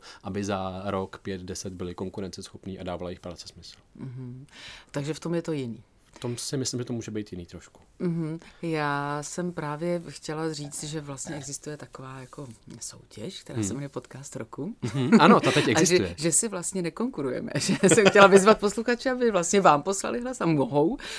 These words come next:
Speaker 2: protože ho mohou poslat i nám s Tereskou Kostkovou, protože my jsme, myslím, v sekci veřejnoprávní,
Speaker 1: Ano.
Speaker 2: což vy určitě nejste,
Speaker 1: To my nejsme.
Speaker 2: že?
Speaker 1: A celkově, eh, rozhlas má krásný podcast, tak
Speaker 2: Takže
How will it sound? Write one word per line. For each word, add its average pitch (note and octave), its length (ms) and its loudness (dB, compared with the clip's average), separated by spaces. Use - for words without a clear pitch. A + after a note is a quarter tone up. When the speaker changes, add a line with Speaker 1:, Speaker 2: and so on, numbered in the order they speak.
Speaker 2:
protože G3+ 160 0
ho G3 100 2
mohou F3+ 260 0
poslat F#3+ 360 -8
i E3+ 80 -4
nám C#3+ 220 -4
s F3 60 -16
Tereskou E3+ 380 -6
Kostkovou, F#3+ 520 -10
protože D#3+ 760 -6
my C#3 140 -6
jsme, D3 240 -8
myslím, C#3+ 280 -10
v - 40 -14
sekci A#2+ 340 -6
veřejnoprávní, E3 640 -8
Speaker 1:
Ano. F#3 140 -2
Speaker 2:
což C3+ 80 -14
vy B2+ 60 -6
určitě - 280 -12
nejste, A#2 160 -14
Speaker 1:
To A2 80 -4
my G#2+ 40 -2
nejsme. G#2 160 -4
Speaker 2:
že? C3 60 -6
Speaker 1:
A - 20 -4
celkově, C3+ 360 -2
eh, A2 160 -4
rozhlas G2 260 -6
má G#2+ 120 -6
krásný G#2 320 -10
podcast, - 300 -14
tak - 100 -6
Speaker 2:
Takže B2 60 -10